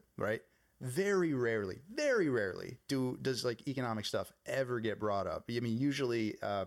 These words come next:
you know, uh, you know, obviously the gospel is preached, but, you know, to the extent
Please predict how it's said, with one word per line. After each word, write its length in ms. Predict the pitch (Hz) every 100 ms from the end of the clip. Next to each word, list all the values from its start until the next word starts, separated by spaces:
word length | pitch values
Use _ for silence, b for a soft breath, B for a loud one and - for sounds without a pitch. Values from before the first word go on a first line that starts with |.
| 95
you 80 | 117
know, 120 | 98 -
uh, 80 | - -
you 100 | 127
know, 140 | - -
obviously 380 | 110 101 - 95
the 80 |
gospel 380 | 98 101 - 104
is 60 | 90
preached, 380 | - 95 - - B B B B
but, 180 | 127 120
you 60 | 143
know, 100 | 113
to 240 | - -
the 160 | 135 117
extent 480 | 104 - 131 131